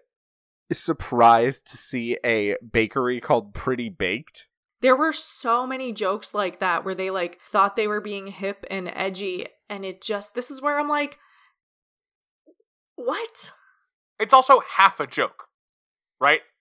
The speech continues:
Speaker 3: It's not that clever.
Speaker 1: Right. Like, it's not funny. It's just confusing.
Speaker 3: All right, well, Fiona, as you know, every week we break down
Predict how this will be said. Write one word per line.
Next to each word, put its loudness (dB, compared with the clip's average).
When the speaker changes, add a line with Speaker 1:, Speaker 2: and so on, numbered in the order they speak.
Speaker 3:
It's 0
not 6
that 4
clever. -4
Speaker 1:
Right. 0
Like, -4
it's -4
not 0
funny. -2
It's -6
just -4
confusing. -12
Speaker 3:
All 8
right, 4
well, 4
Fiona, 4
as 6
you -4
know, 6
every 4
week -2
we -2
break 2
down 6